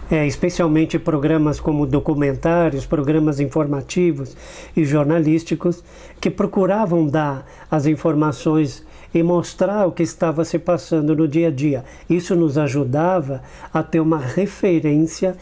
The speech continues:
em relação a como o mundo estava se movimentando. Então, pense um pouco. Nós, é, víamos esses veículos de comunicação, comprávamos, acessávamos esses veículos de comunicação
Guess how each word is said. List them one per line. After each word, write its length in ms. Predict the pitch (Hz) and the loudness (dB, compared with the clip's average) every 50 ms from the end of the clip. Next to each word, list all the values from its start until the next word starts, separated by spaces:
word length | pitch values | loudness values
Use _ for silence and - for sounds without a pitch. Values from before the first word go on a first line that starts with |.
| - - - - - | -16 -20 -14 -6 -2
em 100 | 170 165 | 0 0
relação 580 | 135 160 165 156 151 151 - - 165 156 156 156 | 2 2 0 0 0 0 -2 -2 0 0 0 0
a 80 | 143 | -2
como 400 | - - 170 165 170 180 180 180 | -2 -2 0 0 0 2 2 0
o 40 | 175 | 2
mundo 360 | 160 156 156 156 156 151 160 | 2 2 2 4 4 2 2
estava 460 | 160 156 - - 180 156 151 139 156 | 0 -2 -2 -2 -2 -2 -2 -2 -4
se 160 | 151 - 165 147 | -4 -2 0 0
movimentando. 920 | 151 156 160 151 160 160 156 165 165 151 - - 156 139 127 120 120 - - - - - - - - - | 2 2 2 2 2 2 2 2 2 0 -2 -2 -4 -4 -4 -6 -10 -12 -16 -20 -20 -20 -20 -10 -4 -2
Então, 440 | 170 165 - 202 226 226 196 147 123 - - - - - | -2 0 2 2 2 2 2 0 -2 -6 -16 -12 -4 0
pense 280 | 226 254 254 - - 214 | 0 2 2 2 0 0
um 80 | 190 | 0
pouco. 500 | - - 160 147 135 127 - - 127 120 - - - - - - - - - | 0 0 -2 -2 -2 -4 -6 -10 -12 -12 -14 -18 -20 -20 -20 -20 -20 -8 -2
Nós, 440 | - 151 151 156 156 156 - - - - - - - - | 0 2 2 2 0 -2 -4 -12 -16 -18 -20 -20 -10 -4
é, 460 | - - 156 151 151 147 147 175 - - - - | 0 0 2 4 4 4 2 0 -2 -4 -6 -2
víamos 680 | - 139 127 127 180 202 220 240 208 165 160 147 117 151 | 0 2 4 4 4 4 4 4 4 4 2 2 2 0
esses 280 | 147 147 - 156 127 | 0 0 0 0 0
veículos 580 | 123 147 143 143 151 185 208 - - 170 147 135 | 2 2 4 4 4 2 2 0 0 0 0 0
de 100 | 135 139 | 0 -2
comunicação, 880 | - 160 143 143 143 143 139 - 147 139 - - - 147 143 147 156 160 | 0 0 0 0 0 0 0 -2 -2 -4 -4 -2 -2 0 2 2 0 0
comprávamos, 880 | - 165 143 135 127 - 151 160 175 190 190 160 156 143 143 147 135 | 0 0 -2 -2 -2 -2 0 0 2 0 0 0 0 0 0 0 0
acessávamos 760 | 151 143 - 160 143 - - 170 175 180 180 175 160 156 143 147 | 0 0 0 -2 -2 -2 0 0 0 2 2 2 2 2 2 0
esses 300 | 143 135 - 165 139 143 | -2 -2 -2 -2 -2 0
veículos 400 | 151 151 156 151 - 160 151 143 | 0 0 0 0 0 0 0 0
de 80 | 147 | -2
comunicação 840 | 139 160 147 143 139 143 139 - 143 131 - - 160 160 165 185 | -2 -2 -2 0 0 0 0 0 -2 -2 -2 0 0 0 0 0